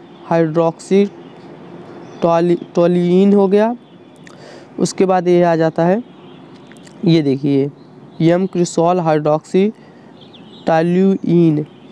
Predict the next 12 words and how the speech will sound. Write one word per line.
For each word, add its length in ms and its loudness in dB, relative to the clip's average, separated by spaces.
उसके 180 -4
बाद 180 0
ये 140 2
है 160 2
पी, 240 4
पी 320 2
क्रिसोल, 500 0
यानी 220 0
कि 140 -4
पी 240 0
हाइड्रॉक्सी 720 0
टोल्यूइन, 720 -2